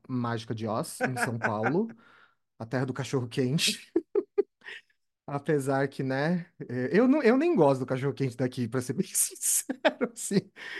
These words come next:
Speaker 1: Eu gosto mais de, de, de, sei lá, de fazer na minha casa e tal. Eu quase nunca como na ru-, cachorro-quente na rua,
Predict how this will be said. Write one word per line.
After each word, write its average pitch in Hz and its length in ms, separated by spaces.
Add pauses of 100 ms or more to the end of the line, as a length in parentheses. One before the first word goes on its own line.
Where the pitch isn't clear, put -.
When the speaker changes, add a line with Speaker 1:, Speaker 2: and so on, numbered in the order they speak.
(120)
Speaker 1:
Eu 175 220
gosto 170 420
mais 165 480
de, 185 440
de, 147 160
de, 143 280
sei 196 140
lá, 151 140
de 156 80
fazer 147 180
na 147 100
minha 160 220
casa 131 320
e 131 40
tal. 131 220
Eu 143 200
quase 160 280
nunca 185 360
como 139 520
na 135 240
ru-, 131 240
cachorro-quente 131 600
na 127 80
rua, 120 300